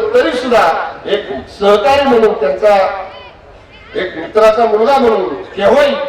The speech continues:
राज्य सरकारमधल्या कुठल्याही विभागाशी संबंधित कसलंही काम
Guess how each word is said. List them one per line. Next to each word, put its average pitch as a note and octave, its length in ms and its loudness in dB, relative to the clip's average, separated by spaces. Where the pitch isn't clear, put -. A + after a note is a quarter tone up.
राज्य G3 360 0
सरकारमधल्या F#3+ 800 -2
कुठल्याही F#3+ 520 -2
विभागाशी G#3 520 0
संबंधित F3+ 520 -6
कसलंही A#3 460 -2
काम A#3+ 380 0